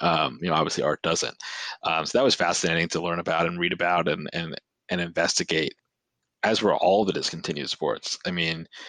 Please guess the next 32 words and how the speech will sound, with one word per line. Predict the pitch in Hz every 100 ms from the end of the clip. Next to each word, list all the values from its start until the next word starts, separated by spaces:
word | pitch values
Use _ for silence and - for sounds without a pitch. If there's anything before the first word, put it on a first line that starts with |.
| - - - - -
you | 95
know, | 76
these, | 82 98 92 87 - - _ -
some | - 147
of | 185
them | 123
times | 120 120 101
it |
was | 92
hard | 92 98
to | 95
find | 95 95
information | 92 85 104 139
about | 139 143
them. | - 156 135
You | 92
know, |
you | 90
think | - 98 92
the | 87
Olympics, | 90 90 87 -
there's, | 67 85 - -
everything | 90 90 - 92 90
has | 87 87 -
been | - 90
written | 90 101
about | 101 101 123
it. | 143
And, | 87
like, | 76 -
sometimes, | 156 233 160 85 85
like, | - -